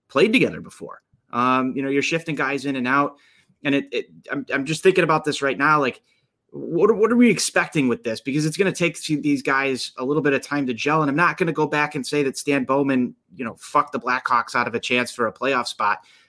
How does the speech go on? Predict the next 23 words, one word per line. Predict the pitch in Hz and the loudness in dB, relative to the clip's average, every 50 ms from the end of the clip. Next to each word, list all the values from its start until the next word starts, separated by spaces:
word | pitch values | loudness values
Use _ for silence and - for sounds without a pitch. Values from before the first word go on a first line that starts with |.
| _ _ _ _ | _ _ _ _
But | 160 170 170 151 - - 135 | 4 6 6 4 2 0 -2
at | 135 131 | -2 -2
the | 139 131 | -2 -2
same | - 165 165 143 | 0 0 0 0
point | - 147 147 120 | 0 0 0 0
in | 110 113 | -2 -4
time, | - 139 143 147 135 120 | -2 -2 -2 0 0 -2
like, | 113 107 101 - - _ _ _ _ _ _ _ | -4 -4 -8 -12 -14 _ _ _ _ _ _ _
these | - 170 160 - | 0 0 0 2
guys | 160 147 156 139 | 2 2 2 2
are | 151 135 | 2 0
gonna | 151 143 127 | 2 0 0
have | 113 120 131 135 131 - | 0 0 0 0 -2 -2
to | - 131 123 117 104 | 0 0 0 0 0
get | - 123 120 131 98 | -2 0 0 0 2
used | 117 120 131 143 139 - | 4 2 2 2 0 0
to | 127 127 | -2 -2
each | 117 - 127 | 0 2 0
other | 120 120 120 113 | 0 0 0 -2
a | 110 | -2
little | 110 113 113 | -2 -2 -4
bit | 104 98 107 - - | -2 -4 -6 -6 -4
too. | - 123 113 104 98 | -2 -2 -2 -2 -2